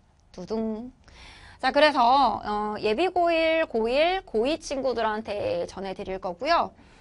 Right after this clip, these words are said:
일단 첫 번째로 예비 고일 친구들에게 먼저 전해줄 얘기는 당연히 우리 삼 학년 이 학기 단원,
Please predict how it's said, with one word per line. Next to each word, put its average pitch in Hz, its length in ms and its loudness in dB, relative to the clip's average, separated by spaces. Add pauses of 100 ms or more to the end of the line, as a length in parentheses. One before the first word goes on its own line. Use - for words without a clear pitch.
(200)
일단 214 500 -6
첫 359 160 -4
번째로 214 800 0
예비 196 300 -4
고일 302 240 0
친구들에게 202 1040 -4
먼저 185 480 -8
전해줄 190 400 -8
얘기는 214 520 -4 (720)
당연히 233 800 0
우리 185 460 -6
삼 359 240 -4
학년 339 600 0
이 220 120 -2
학기 311 340 0
단원, - 340 -8